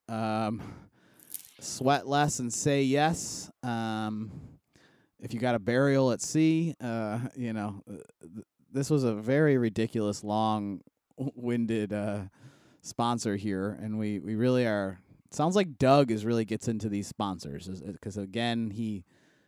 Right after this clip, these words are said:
he said, "Oh, there's more." You know, like, it sounds like the last couple weeks he's, he's, he's written up all this copy and had this ideas, and he wants it all to get on. Um, but yeah, this one was weird and, and kinda silly,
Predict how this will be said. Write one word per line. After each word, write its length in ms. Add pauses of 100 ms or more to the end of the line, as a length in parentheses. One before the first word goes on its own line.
he 140
said, 180
"Oh, 120
there's 200
more." 480
You 120
know, 140
like, 240
it 80
sounds 280
like 100
the 100
last 280
couple 340
weeks 500
he's, 480 (680)
he's, 260 (100)
he's 220
written 260
up 160
all 160
this 160
copy 400
and 100
had 160
this 180
ideas, 460
and 80
he 60
wants 320
it 80
all 180
to 80
get 160
on. 540
Um, 480 (1300)
but 140
yeah, 120
this 160
one 160
was 160
weird 400
and, 180
and 200
kinda 240
silly, 480